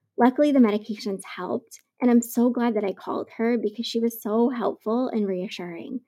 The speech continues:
She explained that what I was experiencing was not uncommon and that the symptoms would slowly improve. And they did, with lots and lots of rest. I wasn't able to exercise for over a month,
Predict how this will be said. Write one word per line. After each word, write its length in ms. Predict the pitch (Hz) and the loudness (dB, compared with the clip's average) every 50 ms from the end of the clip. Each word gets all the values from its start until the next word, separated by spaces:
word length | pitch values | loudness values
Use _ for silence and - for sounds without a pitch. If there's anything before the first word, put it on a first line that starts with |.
| _ _ _ _ _ _ _ _ _ _ | _ _ _ _ _ _ _ _ _ _
She 180 | - - 277 | -4 0 0
explained 460 | 277 277 - - - 254 247 269 285 311 | 0 0 -2 -2 0 4 6 6 6 6
that 80 | 294 | 4
what 120 | - 240 233 | 2 2 4
I 80 | 233 | 6
was 160 | 240 233 226 | 6 4 4
experiencing 840 | 214 - - - - 220 208 190 190 190 185 185 - - 196 190 190 | 2 -2 -4 -4 -4 -2 0 0 0 0 -2 -4 -4 -2 -2 -2 -2
was 200 | 190 190 185 - | -2 -2 -2 -2
not 320 | 196 185 190 190 196 - - | -2 -2 -2 -2 -4 -4 0
uncommon 720 | 240 254 262 247 - - 190 170 180 180 185 185 185 185 - | 2 2 2 2 2 -2 -8 -8 -6 -6 -6 -6 -6 -6 -4
and 140 | - 196 190 | -2 -2 -2
that 120 | 185 185 | -2 -2
the 80 | 190 190 | -4 -4
symptoms 580 | 190 - 240 196 185 - 214 208 220 226 226 | -2 -2 -2 -2 -2 0 2 2 4 4 4
would 160 | 226 226 214 | 2 0 0
slowly 480 | 220 - - 185 175 175 170 190 185 - | 0 -4 -6 -4 -4 -2 0 -2 -2 -2
improve. 600 | - 185 180 - - 180 147 101 92 - - _ _ _ _ _ _ _ _ _ | -4 -8 -10 -10 -10 -10 -8 -8 -10 -12 -14 _ _ _ _ _ _ _ _ _
And 180 | 220 220 226 226 | 6 8 8 10
they 140 | 233 220 208 | 10 8 6
did, 440 | 190 - 185 165 - - - - - _ _ _ _ | 4 2 0 0 -2 -4 -8 -10 -10 _ _ _ _
with 160 | - - 226 220 | -2 0 0 2
lots 460 | 196 190 196 202 214 220 220 220 - | 2 0 2 2 2 0 0 0 0
and 120 | 240 233 | 2 2
lots 280 | 208 202 180 190 185 - | 2 0 -2 -4 -4 -6
of 140 | 185 135 143 | -6 -6 -8
rest. 440 | 127 - - - - - - - - _ _ _ _ _ _ _ - | -10 -10 -12 -14 -16 -16 -16 -18 -20 _ _ _ _ _ _ _ 4
I 40 | 226 | 6
wasn't 300 | 226 254 269 262 320 294 | 8 8 8 6 4 2
able 220 | 277 262 240 240 | 2 4 4 2
to 120 | 233 240 - | 2 0 0
exercise 640 | - 185 185 - - 214 208 - 214 220 226 233 233 | -2 -4 -8 -6 -6 -6 -4 -2 -2 0 0 -2 -2
for 160 | - 208 208 | -4 -2 -2
over 200 | 196 190 196 190 | -2 -2 -2 -4
a 80 | 190 | -4
month, 420 | 190 180 180 180 196 214 226 - | -4 -4 -4 -2 0 0 0 0